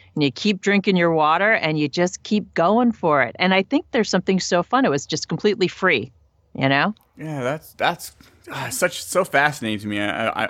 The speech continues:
Speaker 2: I love voice acting, really. When I hear good voice acting in a video game, I just get excited, and it just, it draws me in. And Mass Effect is al-, as always delivered, delivered on that. Um, so, so you did,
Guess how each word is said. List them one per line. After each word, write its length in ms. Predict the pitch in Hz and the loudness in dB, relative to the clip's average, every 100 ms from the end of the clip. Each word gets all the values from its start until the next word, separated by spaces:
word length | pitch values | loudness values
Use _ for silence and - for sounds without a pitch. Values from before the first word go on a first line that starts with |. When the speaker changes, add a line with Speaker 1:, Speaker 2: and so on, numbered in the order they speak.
| 123 | 2
Speaker 2:
I 60 | |
love 500 | 127 127 139 131 113 | 2 4 4 4 0
voice 300 | 107 110 107 | 0 0 0
acting, 320 | 110 107 101 | -4 -4 -6
really. 240 | 107 120 110 | -2 -2 0
When 160 | 113 | 0
I 60 | 131 | 0
hear 200 | 143 139 | 0 0
good 160 | 127 117 | 0 -2
voice 300 | 127 127 127 | -2 0 0
acting 260 | 123 127 | -2 -4
in 80 | 117 | -4
a 60 | 101 | -4
video 240 | 117 117 | -2 -2
game, 300 | 117 123 120 - - - - - | -2 -4 -6 -12 -20 -20 -20 -18
I 80 | - | -10
just 260 | 98 95 - | -6 -6 -4
get 140 | 98 | -6
excited, 640 | 98 - 92 101 101 98 | -6 -4 0 0 0 -2
and 160 | 95 95 | -2 -4
it 60 | 92 | -6
just, 360 | 95 95 - - | -8 -10 -12 -6
it 140 | 98 | -6
draws 420 | 87 107 104 107 101 | -4 2 4 4 2
me 140 | 101 | -2
in. 160 | 101 95 | 0 -2
And 320 | 95 110 - | -4 -8 -8
Mass 320 | 107 113 123 | -4 -2 -2
Effect 340 | - 139 139 | 2 0 0
is 280 | - 135 127 | -6 -4 -4
al-, 360 | - - - - | -4 -2 -4 -4
as 240 | 110 120 - - | -4 -4 -6 -2
always 520 | 208 247 214 170 131 | 0 2 2 2 0
delivered, 560 | 143 135 131 117 113 107 - - - _ | 0 2 2 0 -4 -6 -20 -20 -20 _
delivered 440 | 120 120 120 113 | -6 -2 0 0
on 160 | 110 110 | 0 0
that. 300 | 110 110 - - - - | 0 -2 -6 -14 -20 -4
Um, 160 | 156 160 | 0 0
so, 320 | - 208 165 | 2 2 2
so 160 | 151 208 | -2 0
you 220 | 208 294 | 2 2
did, 420 | 320 269 175 135 | 2 2 2 -2